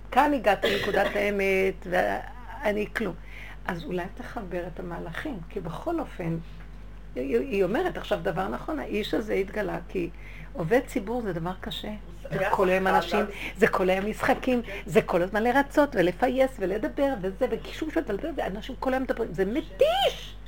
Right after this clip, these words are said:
Speaker 1: הייתי בטלפונים עשרים וארבע שעות, ו-, ואשתו, אם אפשר תוספת. הוא עשרים וארבע שבע היום. והאוזן כבר לא שומעת לי, הייתי מת-, ברחובות הייתי עושה שלום בית עם אנשים, עוברת במדרכות, רק מר-,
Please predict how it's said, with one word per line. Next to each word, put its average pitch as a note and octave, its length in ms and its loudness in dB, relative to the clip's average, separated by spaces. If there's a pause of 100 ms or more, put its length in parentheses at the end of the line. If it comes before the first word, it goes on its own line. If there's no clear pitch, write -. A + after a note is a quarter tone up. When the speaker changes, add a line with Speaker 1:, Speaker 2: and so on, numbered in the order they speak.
(320)
Speaker 1:
הייתי D4+ 320 8
בטלפונים D4 800 10
עשרים D4+ 420 2
וארבע C#4+ 240 8
שעות, C4 540 2
ו-, G#3+ 60 0 (160)
ואשתו, A3 460 -2 (160)
אם A3 120 0
אפשר - 200 -2 (100)
תוספת. - 400 -8 (580)
הוא A3+ 160 -6
עשרים A3 280 -4
וארבע G#3 300 -2
שבע F#3+ 420 -4
היום. - 220 -10 (920)
והאוזן D4 800 10
כבר C#4 200 6
לא C#4+ 120 6
שומעת C#4+ 380 2
לי, D4 80 4
הייתי D4 180 2
מת-, C#4+ 280 0
ברחובות C4+ 640 6
הייתי D4+ 220 0
עושה D4+ 180 2
שלום C#4 360 -2
בית C#4 260 4
עם C#4+ 80 -4
אנשים, C#4 240 -2
עוברת C4+ 280 4
במדרכות, C4+ 760 2
רק C4+ 220 2
מר-, C#4 180 2